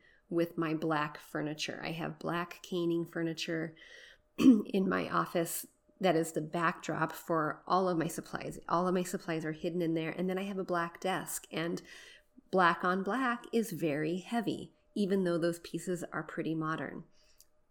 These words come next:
But paired with a lucite chair, and then I have a fluffy, fuzzy rug on top, faux fur rug, it calms down the blackness.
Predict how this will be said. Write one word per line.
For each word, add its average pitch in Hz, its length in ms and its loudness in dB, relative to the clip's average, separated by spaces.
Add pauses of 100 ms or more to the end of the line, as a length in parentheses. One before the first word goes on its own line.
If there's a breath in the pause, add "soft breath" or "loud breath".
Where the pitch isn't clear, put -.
(120)
But 196 180 2
paired 226 320 0
with 190 200 2
a 160 80 0
lucite 165 520 0
chair, 170 600 0 (760 soft breath)
and 180 160 2
then 160 100 0
I 151 120 0
have 160 380 -2
a 160 220 0
fluffy, 170 600 -4
fuzzy 170 360 -2
rug 175 260 2
on 156 140 2
top, 151 400 -2 (460)
faux 165 220 -2
fur 175 160 0
rug, 170 400 -2 (1080 loud breath)
it 214 180 6 (320)
calms 202 520 0
down 165 480 0
the 170 60 -2
blackness. - 720 -6